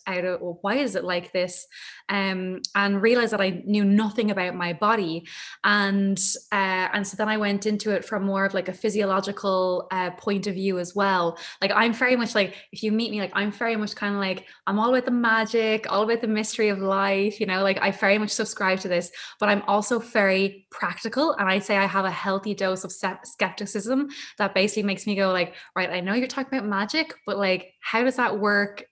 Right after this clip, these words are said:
in the real world?" <laughs> You know? And I, and I believe there's links. And essentially, like, what I did was through my own self-study,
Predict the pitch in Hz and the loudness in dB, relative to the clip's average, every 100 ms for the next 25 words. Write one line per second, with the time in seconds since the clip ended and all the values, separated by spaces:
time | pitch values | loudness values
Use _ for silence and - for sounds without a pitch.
0 | _ 208 190 185 175 175 180 - - 247 | _ -2 0 0 0 -2 -4 -6 -2 -2
1 | - 269 214 233 269 - - - 220 214 | 6 6 8 6 2 -8 -14 0 2 4
2 | 208 208 - 220 214 214 220 233 247 220 | 2 0 2 4 4 4 4 4 2 2
3 | 202 202 202 175 175 - 202 190 190 190 | 2 0 0 -4 -6 -4 -2 0 0 -2
4 | 196 - 220 214 220 185 185 185 202 220 | -2 -2 -2 -2 -2 -2 -2 0 2 2
5 | 185 185 180 - - - - - - 214 | 2 2 0 -4 -14 -20 -20 -16 -2 2
6 | 214 190 185 180 202 185 - 196 185 185 | 2 0 -2 -2 -2 -2 -2 -2 0 -2
7 | 190 | -4